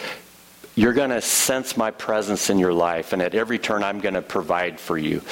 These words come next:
and I'm gonna meet your needs." And what he's saying to Abraham is essentially just a, a, a, a,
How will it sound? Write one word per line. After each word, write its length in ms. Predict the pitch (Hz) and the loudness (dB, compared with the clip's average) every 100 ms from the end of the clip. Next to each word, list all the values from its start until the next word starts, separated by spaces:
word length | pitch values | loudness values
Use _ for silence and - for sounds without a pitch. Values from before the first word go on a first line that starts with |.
| - - | -8 -2
and 100 | 98 | -2
I'm 140 | 107 | 0
gonna 180 | 113 101 | -2 -2
meet 320 | 101 107 - | -2 -2 0
your 100 | 95 | 2
needs." 580 | 92 101 87 73 - - - - - - | 2 2 -2 -4 -4 -4 -6 -6 -4 -2
And 340 | 107 104 101 101 - - | 0 -2 -4 -8 -12 -8
what 240 | - 117 151 | 2 2 2
he's 220 | 170 151 | -2 0
saying 600 | - 143 143 147 143 139 | 2 2 0 0 0 -2
to 100 | 113 | 0
Abraham 680 | 113 127 127 120 123 123 123 | 2 2 0 0 -2 -2 0
is 220 | 117 101 | 0 2
essentially 880 | 104 - 127 127 - 110 107 107 98 - - | 0 2 0 -2 0 2 2 0 -4 -10 -2
just 320 | - 117 - - | 0 0 0 -2
a, 300 | 120 107 95 - - - - - - | 0 0 0 -4 -6 -6 -8 -8 0
a, 200 | 104 92 - - | 0 0 -6 -4
a, 60 | 101 | 0
a, 540 | 90 - 101 - - | 0 0 -2 -2 -4